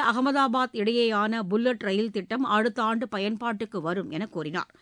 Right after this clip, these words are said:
இந்தியா உலகில் மூன்றாவது பெரிய பொருளாதார நாடாக உருவெடுத்து வருவதாக கூறிய அவர், டிஜிட்டல் பரிவர்த்தனைகள், ஸ்டார்ட் அப் நிறுவனங்கள் மற்றும் நவீன தொழில்நுட்ப வளர்ச்சியில் நாடு சாதனை படைத்து வருவதாகவும் தெரிவித்தார்.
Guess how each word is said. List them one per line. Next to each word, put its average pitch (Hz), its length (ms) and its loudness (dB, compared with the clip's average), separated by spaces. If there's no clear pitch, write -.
இந்தியா 240 440 4
உலகில் 254 460 0
மூன்றாவது 277 680 2
பெரிய 240 380 0
பொருளாதார 247 680 2
நாடாக 214 520 0
உருவெடுத்து 247 500 0
வருவதாக 202 480 0
கூறிய 180 320 -4
அவர், 202 260 -2
டிஜிட்டல் 285 520 2
பரிவர்த்தனைகள், 240 680 0
ஸ்டார்ட் 247 420 2
அப் 254 140 -4
நிறுவனங்கள் 214 560 0
மற்றும் 202 380 -2
நவீன 294 460 4
தொழில்நுட்ப 269 560 0
வளர்ச்சியில் 220 540 -2
நாடு 226 440 2
சாதனை 247 500 2
படைத்து 202 360 -4
வருவதாகவும் 190 720 -4
தெரிவித்தார். 151 480 -6